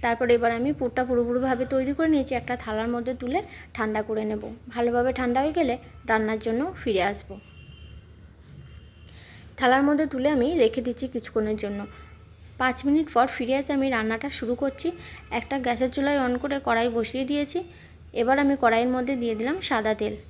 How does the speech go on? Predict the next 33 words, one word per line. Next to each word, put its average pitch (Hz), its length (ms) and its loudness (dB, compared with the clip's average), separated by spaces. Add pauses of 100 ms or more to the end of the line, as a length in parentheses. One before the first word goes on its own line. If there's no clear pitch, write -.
(140)
এবার 240 180 -2
হাতের 240 300 0
মধ্যে 302 240 2
অল্প 262 260 0
করে 262 200 2 (120)
তেল 233 200 0
মাখিয়ে 233 380 -2
নিয়েছি 294 300 2 (560)
এবং 247 240 -4
গোল 247 240 4
গোল 269 180 2
করে 269 240 -2 (460)
পুরটা 254 320 -4
একটা 277 220 -2
শেপ 240 340 2
দিয়ে 220 160 0
নেব। 208 200 -4 (260)
কোপ্তার 240 340 0
মতো 240 240 -2
আমি 269 220 0
শেপ 220 320 0
দিয়ে 247 160 -2
নিচ্ছি, 247 320 -2
আপনারা 226 380 -2
চাইলে 262 320 -2
চৌকো 226 340 0
চৌকো 226 280 -2
শেপ 214 280 -2
দিয়ে 208 140 -4
নিতে 220 220 -2
পারেন 294 260 0
বা 240 120 4
লম্বা। 202 400 -2